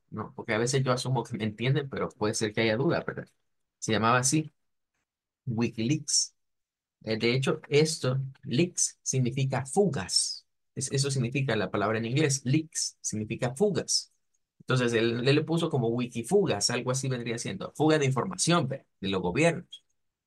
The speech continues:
Entonces, en general, cuando ustedes encuentren wikis, así se llama,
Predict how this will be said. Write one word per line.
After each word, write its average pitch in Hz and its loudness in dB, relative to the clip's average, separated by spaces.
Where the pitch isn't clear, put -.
Entonces, 131 2
en 175 4
general, 170 2
cuando 117 -4
ustedes 156 0
encuentren 139 -2
wikis, 131 0
así 104 -4
se 113 -4
llama, 139 0